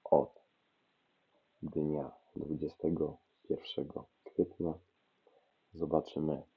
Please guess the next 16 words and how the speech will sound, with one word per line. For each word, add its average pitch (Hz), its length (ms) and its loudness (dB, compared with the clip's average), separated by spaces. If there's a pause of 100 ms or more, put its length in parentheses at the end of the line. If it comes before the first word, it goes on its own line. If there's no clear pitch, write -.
(120)
wzrosty, 82 680 0 (160)
możemy 76 340 -4
spodziewać - 600 -8
się - 200 -10 (1120)
tego - 380 -6 (1700)
poziomu. 92 540 6 (1400)
Jeśli 82 480 4
nie, 76 320 -2 (140)
oczekiwałbym, 71 880 -2 (880)
tak - 180 -2
jak 71 140 -2
w - 40 -20
tamtym - 380 -4
tygodniu, 82 520 2 (840)
na 87 280 0 (1700)
ten - 220 -6